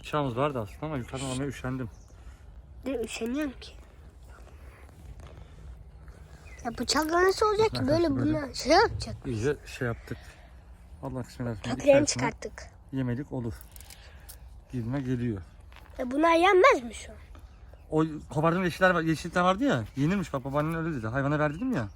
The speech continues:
Speaker 2: He?
Speaker 1: Yeşil-
Speaker 2: Ye-, yiyebilir miyiz yani şimdi?
Speaker 1: Yiyebilirmişiz.
Speaker 2: Aa. Sonra zehirleniriz. <laughs>
Speaker 1: Ya niye zehirlenelim babacığım bundan?
Speaker 2: Ya o zaman da ona bakarsan da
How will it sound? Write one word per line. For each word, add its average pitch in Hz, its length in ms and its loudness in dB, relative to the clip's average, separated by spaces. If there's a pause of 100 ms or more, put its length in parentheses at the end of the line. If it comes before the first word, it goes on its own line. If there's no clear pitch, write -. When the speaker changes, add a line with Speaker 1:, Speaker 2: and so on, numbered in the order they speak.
(160)
Speaker 2:
He? 254 180 0 (380)
Speaker 1:
Yeşil- 254 240 0
Speaker 2:
Ye-, 302 100 2 (160)
yiyebilir 277 440 10
miyiz 226 240 -2
yani 214 160 -10
şimdi? - 220 -8
Speaker 1:
Yiyebilirmişiz. 131 520 -2 (840)
Speaker 2:
Aa. 294 60 -10 (1900)
Sonra 254 320 0
zehirleniriz. 269 920 6
<laughs> - 40 -10
Speaker 1:
Ya 277 60 4
niye 277 200 6 (120)
zehirlenelim 196 480 4
babacığım 180 240 -4
bundan? 123 200 -4 (3250)
Speaker 2:
Ya 240 200 6
o 277 60 12
zaman 359 360 10
da 339 80 8
ona 339 480 8
bakarsan 302 520 4
da 381 40 8